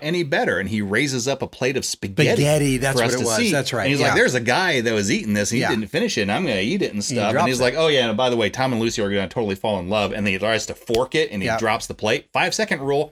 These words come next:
Speaker 1: dives down to get it, fade to black.
Speaker 2: That's crazy that they would go to that level to do those that differently.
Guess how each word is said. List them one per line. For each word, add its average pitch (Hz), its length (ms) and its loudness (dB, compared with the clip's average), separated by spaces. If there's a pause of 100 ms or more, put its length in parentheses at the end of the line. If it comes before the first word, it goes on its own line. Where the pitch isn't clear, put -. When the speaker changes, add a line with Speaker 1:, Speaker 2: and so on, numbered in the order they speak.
(140)
Speaker 1:
dives 101 320 -2
down 104 220 0
to 92 40 -4
get 117 200 0
it, - 200 -4
fade 92 180 -6
to 92 60 -10
black. - 440 -10 (100)
Speaker 2:
That's 165 180 -2
crazy 151 640 0
that 127 460 -8
they 127 160 0
would 120 240 -2
go 117 180 0
to 107 100 -4
that 110 380 0
level 110 320 -2
to 104 100 -6
do 104 160 -4
those 101 480 -6
that 98 300 -4
differently. - 560 -14